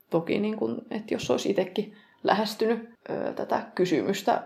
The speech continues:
jotenkin silleen, että mitkä on ollut semmosia merkityksellisimpiä,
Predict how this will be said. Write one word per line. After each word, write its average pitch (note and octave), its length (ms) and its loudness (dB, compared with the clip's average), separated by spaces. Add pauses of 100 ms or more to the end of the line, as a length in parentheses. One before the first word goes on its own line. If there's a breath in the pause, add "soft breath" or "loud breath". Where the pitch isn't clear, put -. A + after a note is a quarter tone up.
jotenkin - 380 -8
silleen, - 340 -4
että - 220 -4
mitkä - 320 -2
on - 200 0
ollut - 220 2
semmosia E3 380 0
merkityksellisimpiä, D#3 1300 2